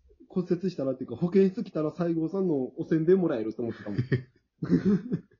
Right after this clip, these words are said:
Speaker 2: 次いつ骨折しようかなって。
Speaker 1: <laughs> そう。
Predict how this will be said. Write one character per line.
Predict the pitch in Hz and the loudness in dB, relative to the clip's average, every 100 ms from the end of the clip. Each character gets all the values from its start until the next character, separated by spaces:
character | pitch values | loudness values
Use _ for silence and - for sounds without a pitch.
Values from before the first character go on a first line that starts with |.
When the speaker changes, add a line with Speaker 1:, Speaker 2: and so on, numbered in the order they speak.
| _ | _
Speaker 2:
次 | - 127 135 | -10 -4 -2
い | 127 | -2
つ | 143 | -4
骨 | 151 131 123 | -6 -6 -6
折 | - | -10
し | 113 | -4
よ | 123 | -2
う | 120 | 0
か | 104 | -2
な | 98 101 | -4 -4
っ | 101 | -6
て。 | - - _ | -12 -20 _
Speaker 1:
<laughs> | 147 - 175 214 - 240 - _ _ _ _ _ - - | 6 6 6 2 2 -8 -8 _ _ _ _ _ -20 -20
そ | - - 123 - _ _ _ _ _ _ _ | -4 0 0 -4 _ _ _ _ _ _ _
う。 | - | -14